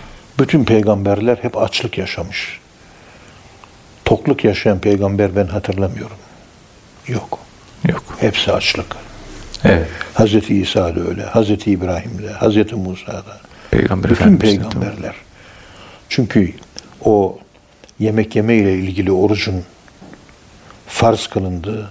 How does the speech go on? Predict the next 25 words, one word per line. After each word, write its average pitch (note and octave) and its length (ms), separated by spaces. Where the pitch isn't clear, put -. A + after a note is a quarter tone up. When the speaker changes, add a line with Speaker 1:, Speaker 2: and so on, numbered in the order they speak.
Speaker 1:
ayet-i G2+ 340
kerimede G2+ 560
Bakara G2+ 360
yüz F2+ 180
seksen G2 340
üçte, F2+ 360
"Ya G#2+ 220
eyyühellezine G#2 600
amenu G2+ 640
kütübe G2 300
aleykumus G2 800
siyamu G2 460
kema G2+ 360
kütübe - 280
alellezine F#2 600
min G2 200
gablikum." G#2+ 720
Min G2 140
gablikum. F2 440
Speaker 2:
Sizden F#2 380
öncekilere. F2 520
Speaker 1:
Sizden A#2 300
öncekilere G#2 680
bu A2 240
açlık - 760